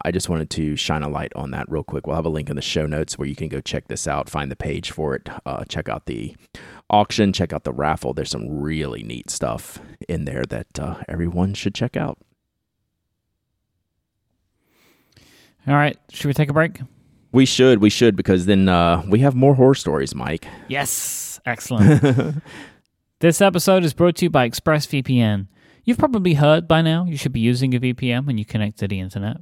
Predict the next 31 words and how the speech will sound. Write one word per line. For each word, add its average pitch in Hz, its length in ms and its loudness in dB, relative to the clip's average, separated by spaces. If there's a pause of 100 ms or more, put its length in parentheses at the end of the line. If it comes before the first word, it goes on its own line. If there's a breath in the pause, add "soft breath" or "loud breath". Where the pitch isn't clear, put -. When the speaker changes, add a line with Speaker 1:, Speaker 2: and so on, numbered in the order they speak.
Speaker 2:
but - 160 -6 (120)
adding 151 300 2
an 139 80 4
extra 127 300 0
step - 340 0
to 120 140 2
anything 120 320 2
that 107 120 0
you 107 120 -4
do 127 200 2
every 104 240 0
day 101 440 -4
sounds 170 260 0
like 160 80 -2
a 170 60 -2
hassle. 165 440 -2 (500 loud breath)
Well, 170 120 6
if 190 140 2
you 180 100 2
knew 185 220 2
just 170 260 0
how 196 280 2
easy 151 360 0
it - 80 -2
was 123 300 2
to 127 80 -10
protect 131 340 -2
your 156 60 -14
connection 131 420 0
with 113 160 -6
ExpressVPN, 135 680 -2